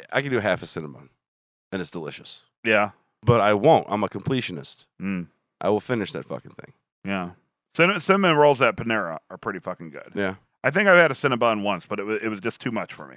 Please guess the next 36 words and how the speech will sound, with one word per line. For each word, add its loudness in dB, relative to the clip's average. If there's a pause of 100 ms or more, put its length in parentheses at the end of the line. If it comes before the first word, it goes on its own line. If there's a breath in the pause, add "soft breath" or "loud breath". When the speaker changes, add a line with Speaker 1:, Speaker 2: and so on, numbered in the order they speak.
(100)
Speaker 2:
Like, -4
Speaker 1:
Panera 6
Speaker 2:
it's 6
just -4
Speaker 1:
Bread 6
is -4
just -8
fast 2
food -4
for -10
people -6
that -2
say -6
they -4
don't -4
eat -10
fast -6
food, -12
by -2
Speaker 2:
That 4
Speaker 1:
the -6
Speaker 2:
is -12
Speaker 1:
way. -14
Speaker 2:
very, -2 (160)
very -4
true. -10 (260)
Speaker 1:
<laughs> 0
Speaker 2:
Because 4
the -4
key, -2
the -6
key -6
to 2
it 0
is, -2
is, -4